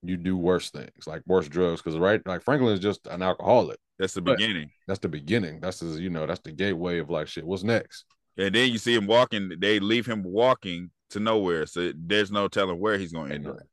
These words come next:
Speaker 1: ain't no telling. Yeah, exactly. Um, so, so go-, going to a scene that pissed me off was the, uh, it wouldn't really piss me off more than it was just like a,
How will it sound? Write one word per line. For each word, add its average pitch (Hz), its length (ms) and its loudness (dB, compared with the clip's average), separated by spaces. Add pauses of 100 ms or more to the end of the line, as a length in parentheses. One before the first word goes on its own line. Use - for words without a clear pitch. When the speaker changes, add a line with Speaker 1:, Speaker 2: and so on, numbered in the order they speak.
Speaker 1:
ain't 85 180 -6
no 76 140 -8
telling. - 440 -16
Yeah, 78 260 -12 (120)
exactly. - 560 -16 (1000)
Um, 76 640 -12 (680)
so, 69 460 -8
so - 180 -2
go-, 233 260 4 (160)
going 135 220 6
to 131 120 4
a 113 40 4
scene 120 260 4
that 98 160 2
pissed 101 180 0
me 90 140 -2
off 92 160 2
was 80 180 -6
the, 71 180 -6
uh, 69 420 -4
it 92 80 -2
wouldn't 156 240 6
really 165 160 8
piss 120 220 0
me 117 120 2
off 117 140 4
more 107 180 2
than 98 100 0
it 92 60 -2
was 90 120 -4
just 95 200 -4
like 90 220 4
a, 80 180 0